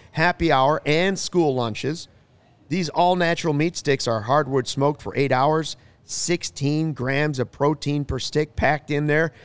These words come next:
making it a perfect post-workout snack. Meat sticks and chicken, black forest beef, flavors like jalapeno cheddar and spicy chili. If you haven't tried 'em, you don't know what you're missing. And they are delicious because they're made from recipes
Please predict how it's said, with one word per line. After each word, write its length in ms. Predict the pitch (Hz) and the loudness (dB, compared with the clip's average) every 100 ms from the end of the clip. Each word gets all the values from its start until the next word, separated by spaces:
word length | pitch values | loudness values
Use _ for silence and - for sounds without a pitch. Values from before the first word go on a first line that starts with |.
| - - | -16 -2
making 300 | 131 143 147 | 0 0 0
it 140 | 139 | 2
a 100 | 131 | 0
perfect 540 | 123 - 151 - 175 | 0 -2 -2 -2 -6
post-workout 760 | - 127 120 120 147 151 131 123 | -2 0 0 0 0 2 0 0
snack. 420 | - 143 151 175 - - - | -4 -2 0 -2 -8 -20 -8
Meat 260 | 123 156 160 | 0 0 0
sticks 400 | - 180 180 120 | 0 0 0 -6
and 160 | 101 - | -8 -4
chicken, 520 | - 160 - 185 180 _ _ _ | -2 -2 0 -2 -2 _ _ _
black 380 | 107 131 156 - | -2 0 0 -2
forest 480 | - 165 165 151 - | -2 0 0 -2 -2
beef, 340 | 147 170 180 _ _ | 0 0 -2 _ _
flavors 400 | - 151 156 151 | -4 0 0 0
like 160 | 127 107 | -2 -2
jalapeno 580 | 113 165 139 151 156 143 | 0 2 2 0 -2 -2
cheddar 300 | - 143 165 | -2 0 0
and 80 | |
spicy 360 | 110 123 131 147 | -2 -2 -2 -4
chili. 360 | - 113 92 - - _ - | -6 -6 -6 -10 -18 _ -6
If 60 | |
you 60 | 117 | 0
haven't 240 | 151 165 | 0 0
tried 280 | 123 143 143 | 0 0 2
'em, 80 | 120 | 2
you 80 | 139 | 0
don't 120 | 123 | 0
know 80 | 110 | 0
what 120 | 110 | -2
you're 120 | 95 | -4
missing. 360 | 95 117 - 85 | -4 -4 -4 -6
And 180 | - 120 | -4 0
they 100 | 120 | 2
are 80 | 127 | 2
delicious 420 | 117 120 151 - | 0 0 0 -2
because 300 | - 120 120 | -8 -8 -6
they're 100 | 117 | -4
made 180 | 120 143 | -2 -2
from 180 | - 110 | -4 -4
recipes 500 | 120 147 110 120 110 | -2 -4 -6 -6 -6